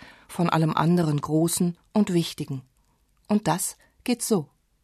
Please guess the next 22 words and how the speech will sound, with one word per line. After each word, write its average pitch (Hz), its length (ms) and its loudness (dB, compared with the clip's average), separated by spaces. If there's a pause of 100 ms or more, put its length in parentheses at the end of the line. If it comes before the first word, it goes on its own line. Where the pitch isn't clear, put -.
(800)
Zweimal 254 380 4
in 214 100 6
der 165 140 2
Woche 175 280 0
begleite 160 500 -2
ich - 140 -6
unsere 147 260 -4
Jüngste 160 460 -2
zum 214 380 0
Hockeytraining. 131 720 -8 (720)
Ein 139 160 -8
kurzer 185 320 0
Spaziergang, 202 760 2 (260)
nur 247 160 6
über 160 140 2
die 147 180 -2
Ampel, 185 380 2
dann 156 160 -2
hinein 165 400 2
in 160 120 0
eine 135 180 -4
Seitenstraße 160 880 -2